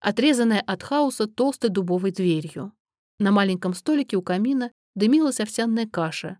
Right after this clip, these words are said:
лежал ломоть хлеба с маслом и стоял стакан крепкого, почти чёрного чая. Мой единственный и непременный утренний ритуал. Из-за двери доносились приглушённые отзвуки цирка,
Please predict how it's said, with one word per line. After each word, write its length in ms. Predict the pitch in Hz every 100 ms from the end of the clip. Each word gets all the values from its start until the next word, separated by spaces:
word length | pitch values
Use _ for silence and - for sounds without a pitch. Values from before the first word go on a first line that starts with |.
| _ _ _
лежал 320 | 202 180 185 175
ломоть 320 | 175 170 165
хлеба 400 | - 185 262 240
с 120 | -
маслом 520 | 226 208 - 185 180 _ _ _ _ -
и 80 | 349
стоял 360 | - 190 190
стакан 380 | 185 175 180 170
крепкого, 520 | - 190 220 185 151
почти 380 | - 170 - 294
чёрного 440 | - 220 208 196
чая. 540 | 196 - 175 160 156 175 _ _ _ _ -
Мой 220 | 220 285
единственный 600 | 220 190 233 220 214 208
и 140 | 214 214
непременный 680 | 196 180 175 185 240 226 -
утренний 420 | 180 175 170 165
ритуал. 520 | 165 - 165 160 165 - _ _ _ _ _ _ _ -
Из-за 240 | 190 185
двери 300 | 185 285 254
доносились 540 | 175 170 175 269 254
приглушённые 680 | 220 180 175 - 285 262 247 -
отзвуки 420 | - 214 220 226
цирка, 580 | - 180 156 - 151